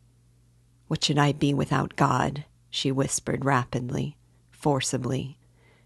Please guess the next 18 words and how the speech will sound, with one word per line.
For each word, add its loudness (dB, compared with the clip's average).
glancing 4
at 2
him 2
with 0
suddenly 4
flashing 2
eyes 0
and 2
squeezing 0
his 0
hand. -2
"Ah, 0
so 2
that 2
is 0
it," -4
he -2
thought. -2